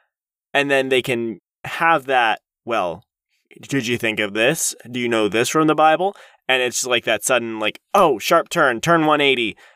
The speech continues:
'cause now we need, now we know why this is wrong." That's a lot more compelling than an episode where the kids are b-, just barely doing anything wrong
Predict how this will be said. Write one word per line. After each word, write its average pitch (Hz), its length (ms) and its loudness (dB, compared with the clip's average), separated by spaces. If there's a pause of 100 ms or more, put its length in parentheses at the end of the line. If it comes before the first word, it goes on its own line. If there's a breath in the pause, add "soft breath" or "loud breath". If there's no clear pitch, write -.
(120)
'cause 120 420 -2
now 139 300 2
we 135 140 0
need, 131 260 -6
now 139 240 2
we 135 140 0
know 120 320 2
why 110 400 2
this 110 180 -6
is 92 200 -12
wrong." 82 440 -14 (680)
That's 147 520 0
a 131 80 -2
lot 131 320 2
more 123 300 -2
compelling 113 800 0 (100)
than 131 240 0
an 127 120 0
episode 127 480 0
where 120 180 2
the - 80 -2
kids 147 500 2 (120)
are 127 240 0 (340)
b-, 175 160 -6
just 220 580 2
barely 170 600 4
doing 127 320 2
anything 117 360 -2
wrong 95 520 0